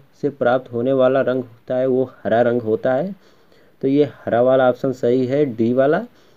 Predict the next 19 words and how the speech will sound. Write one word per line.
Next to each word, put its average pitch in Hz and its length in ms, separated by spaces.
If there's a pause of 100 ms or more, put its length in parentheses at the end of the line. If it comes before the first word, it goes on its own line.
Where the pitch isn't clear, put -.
(2500)
नेक्स्ट 156 340
क्वेश्चन 156 360
है, 139 140 (1500)
टंगस्टन 151 560
का 156 220
गलनांक 127 580
कितना 110 420
होता 110 360
है? 107 120
तो 139 140
जो 160 120
टंगस्टन 139 560
का 135 160
गलनांक 117 480
होता 117 320
है 113 120
वो 127 180
चौंतीस 117 560
सौ 123 280